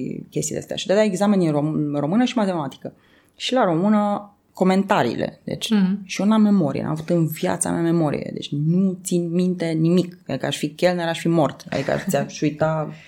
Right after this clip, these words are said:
Speaker 1: cafeaua și o apă, dacă mi-ai cere, aș uita una dintre ele. Și, uh, băi, am aberat superb. Cred că am avut o oră din august. Cred că ăsta era. Nu mai țin minte de nici asta foarte bine, <laughs> pentru că n-am memorie.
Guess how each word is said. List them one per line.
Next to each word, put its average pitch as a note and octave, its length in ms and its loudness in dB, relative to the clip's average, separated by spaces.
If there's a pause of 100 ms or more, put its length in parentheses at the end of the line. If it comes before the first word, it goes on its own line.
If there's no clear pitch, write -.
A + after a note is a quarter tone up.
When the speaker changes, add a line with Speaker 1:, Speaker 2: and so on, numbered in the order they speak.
(200)
Speaker 1:
cafeaua D#3 760 2
și D#3 160 -2
o C#3+ 180 4
apă, E3 320 2
dacă D3+ 160 -2
mi-ai D3 140 -2
cere, E3 260 0
aș D#3+ 140 -2 (180)
uita D3+ 260 -2
una D#3 140 -2
dintre C#3+ 220 -4
ele. - 200 -8
Și, D#3 460 2
uh, D3 640 0 (280)
băi, F#3 140 2
am G3 160 2 (640)
aberat D3+ 680 0
superb. C#3+ 640 -4
Cred - 180 -8
că - 60 -4
am A3 60 2
avut G#3+ 220 -2
o F#3+ 40 0
oră F#3+ 140 -2
din E3+ 180 -2
august. E3 320 -2
Cred G3 160 -6
că F#3 140 -6
ăsta F#3+ 200 -6
era. D#3+ 200 -6
Nu F3 100 0
mai G#3 220 0
țin D#3+ 180 -2
minte C#3 380 0
de C3+ 200 -4 (120)
nici D#3 180 0
asta D#3 240 2
foarte G3+ 280 6
bine, E3+ 260 6
<laughs> D#3+ 40 4
pentru F#3 180 6
că F3 60 8
n-am B2+ 140 4
memorie. E3 500 4